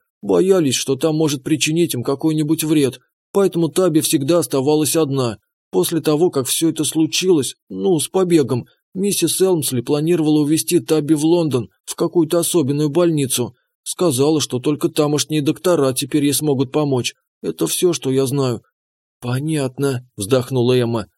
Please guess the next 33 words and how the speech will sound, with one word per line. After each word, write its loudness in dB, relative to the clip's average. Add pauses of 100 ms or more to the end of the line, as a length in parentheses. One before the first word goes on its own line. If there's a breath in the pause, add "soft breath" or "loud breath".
(260)
«Хорошо, -4
Джейн, -2
спасибо -2
за 0
откровенность. -2 (140)
Можешь -2
идти». -2 (400)
Чувствуя, 2
как 0
начинают -2
угасать 2
силы, 0 (120)
Эмма 0
вернулась 2
к -10
себе 0
в -8
комнату. 0 (280)
Решив, -2
что 0
завтра 0
выяснит 0
в -10
госпитале 0
то, 2
что -2
недостает 0
пока -2
до 0
полного 2
понимания 0
всей 0
картины, -2